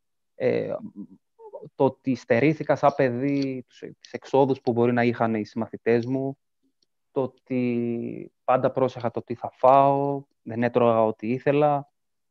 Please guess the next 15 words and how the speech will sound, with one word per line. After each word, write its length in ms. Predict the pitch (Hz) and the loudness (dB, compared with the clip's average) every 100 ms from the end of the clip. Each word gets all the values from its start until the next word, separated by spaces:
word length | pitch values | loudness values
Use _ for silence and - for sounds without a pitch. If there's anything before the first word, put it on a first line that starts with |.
| _ | _
ε, 840 | 139 139 139 139 139 135 135 131 131 127 - | -8 -4 -4 -2 -2 -4 -6 -8 -10 -14 -10
το 80 | 143 | -8
ότι 120 | 127 | -4
δεν 140 | 135 | -4
πήγα 240 | 147 139 139 | 0 0 2
πενταήμερη 580 | 127 113 120 131 117 | 2 4 4 4 2
εκδρομή, 600 | 113 113 113 110 113 127 147 | 0 0 0 -2 -6 -10 -14
ενώ 240 | 143 120 120 | -12 -6 -4
οι 40 | |
υπόλοιποι 560 | 117 - 123 120 120 117 | -4 0 0 0 -4 -14
συμμαθητές 480 | - 113 - 120 113 | -10 -10 -8 -10 -8
μου 120 | 110 | -8
πήγανε. 380 | 117 113 113 117 | -4 -2 -2 -6
Σκεφτείτε 480 | - - _ - 123 _ - | -8 -20 _ -12 -12 _ -10
τι, 140 | 127 | -10